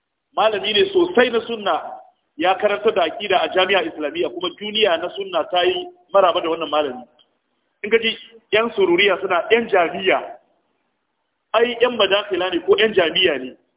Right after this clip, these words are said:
To duk suna sukan malamai ne tabbatattu masu ilimi masu karantar da addini.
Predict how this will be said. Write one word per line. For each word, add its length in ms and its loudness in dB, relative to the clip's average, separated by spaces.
To 140 0
duk 240 0
suna 320 4
sukan 300 -2
malamai 420 2
ne 240 4
tabbatattu 680 0
masu 300 0
ilimi 340 -4
masu 220 -2
karantar 300 0
da 80 2
addini. 420 -6